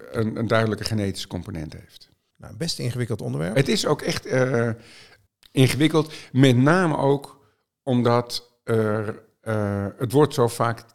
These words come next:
Speaker 1: ten onrechte gebruikt, waar jij eigenlijk over begon.
Speaker 2: Ja.
Speaker 1: Hè, dus iemand komt uit een scheiding, gedragsverandering uiteraard, want teleurgesteld of wat dan ook, die kiest. En dan, "Oh, nou, zie je, dus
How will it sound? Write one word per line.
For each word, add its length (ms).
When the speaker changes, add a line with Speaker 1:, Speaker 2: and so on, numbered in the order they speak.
Speaker 1:
ten 260
onrechte 680
gebruikt, 380
waar 80
jij 100
eigenlijk 320
over 220
begon. 420
Speaker 2:
Ja. 220
Speaker 1:
Hè, 140
dus 220
iemand 260
komt 220
uit 120
een 60
scheiding, 640
gedragsverandering 920
uiteraard, 720
want 280
teleurgesteld 680
of 80
wat 160
dan 100
ook, 100
die 80
kiest. 320
En 140
dan, 260
"Oh, 160
nou, 200
zie 200
je, 140
dus 380